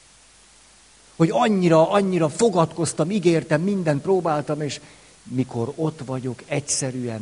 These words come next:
nem megy. És akkor azt élem át, hogy ez egyszerűen nem lehet igaz.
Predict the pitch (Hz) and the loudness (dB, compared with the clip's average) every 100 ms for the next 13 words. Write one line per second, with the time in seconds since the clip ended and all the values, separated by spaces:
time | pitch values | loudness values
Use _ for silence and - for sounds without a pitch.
0 | 110 127 123 120 120 127 123 113 95 - | -6 -4 -4 -6 -6 -4 -2 -2 -6 -14
1 | - - _ _ _ - 139 - 175 - | -20 -20 _ _ _ -8 -6 -2 -2 -2
2 | 147 135 147 147 143 160 135 170 - 220 | -4 -4 -4 -6 -4 -4 -4 -8 -2 -2
3 | - - 160 151 143 175 156 131 123 127 | 0 -2 -2 -2 -2 -2 0 0 0 -4
4 | 110 110 104 101 | -6 -6 -8 -10